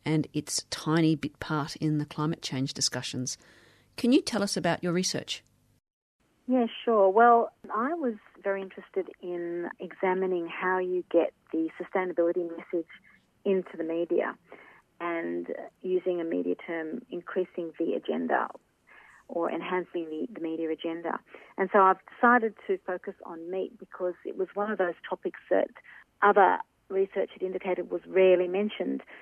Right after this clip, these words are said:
Speaker 2: So I did some Australian research and I found that it correlated with other research in that when you do a content analysis of Australian newspapers, you find that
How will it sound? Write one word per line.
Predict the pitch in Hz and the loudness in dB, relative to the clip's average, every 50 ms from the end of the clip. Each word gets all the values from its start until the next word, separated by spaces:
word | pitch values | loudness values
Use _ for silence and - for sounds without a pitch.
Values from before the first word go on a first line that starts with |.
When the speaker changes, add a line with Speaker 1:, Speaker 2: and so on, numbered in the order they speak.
| - - - _ _ - - | -20 -20 -20 _ _ -2 4
Speaker 2:
So | - 202 | 6 6
I | 202 208 | 8 8
did | 196 262 277 - | 6 4 2 2
some | - 285 233 | 2 2 2
Australian | 208 - - - 208 202 202 208 220 214 202 | 0 0 0 2 2 4 4 2 0 0 -2
research | 175 180 196 - - 196 - - - 208 | -2 -4 -4 -2 -2 -2 -2 -2 -4 -8
and | 196 | -8
I | 196 190 - _ - | -8 -8 -8 _ -10
found | 202 202 202 202 190 | -8 -8 -8 -2 0
that | 202 185 180 | 2 2 2
it | - - | 0 -4
correlated | - - - 202 202 196 190 185 180 - _ _ | -4 -2 0 2 2 4 4 2 2 0 _ _
with | 190 214 - - | -6 -6 -2 -2
other | 208 196 196 190 | -2 0 0 0
research | 180 196 202 202 - - - - - - - - - - - - _ _ _ _ | 0 0 -2 -2 -2 -2 -2 -2 -2 -6 -12 -20 -20 -20 -20 -20 _ _ _ _
in | - 202 196 196 | -6 -4 -2 2
that | 190 196 190 - - - | 4 4 4 4 2 0
when | 202 202 196 196 | -2 -2 -2 -2
you | 196 | -4
do | 185 - 208 208 208 208 202 202 202 196 202 _ _ _ _ _ _ _ _ _ _ _ - | 2 4 6 8 8 8 6 4 4 0 -2 _ _ _ _ _ _ _ _ _ _ _ -10
a | - | -10
content | - - 240 233 226 233 208 196 - | -4 0 0 0 2 0 -2 -2 -2
analysis | 196 185 185 185 180 - 196 180 - 202 | 0 0 0 0 -2 -4 -6 -4 -2 -2
of | 185 160 - - - | -4 -4 -6 -8 -8
Australian | 196 - - - 196 180 175 170 | -8 -2 0 0 0 0 -2 -4
newspapers, | 180 202 - - - 180 170 - - 185 - | -4 -6 -4 -2 -2 -2 0 -2 -4 -6 -4
you | 190 185 - - | -6 -6 -2 -2
find | 190 185 180 180 165 | 0 0 2 2 4
that | - 165 - | 4 4 4